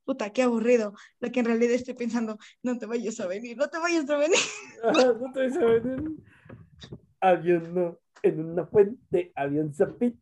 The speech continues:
Speaker 2: <laughs> que se Ah, no, un
Speaker 1: Ay, no puede
Speaker 2: charquito.
Speaker 1: ser.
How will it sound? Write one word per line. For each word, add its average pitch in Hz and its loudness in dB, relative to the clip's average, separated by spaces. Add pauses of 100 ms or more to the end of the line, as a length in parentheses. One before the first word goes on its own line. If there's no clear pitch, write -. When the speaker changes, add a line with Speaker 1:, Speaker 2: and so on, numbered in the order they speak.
(100)
Speaker 2:
<laughs> 359 8
que 320 0
se 330 2 (2000)
Ah, 180 4
no, 208 10
un 226 6
Speaker 1:
Ay, 214 2 (140)
no 196 2
puede 277 2
Speaker 2:
charquito. 240 4
Speaker 1:
ser. 294 -8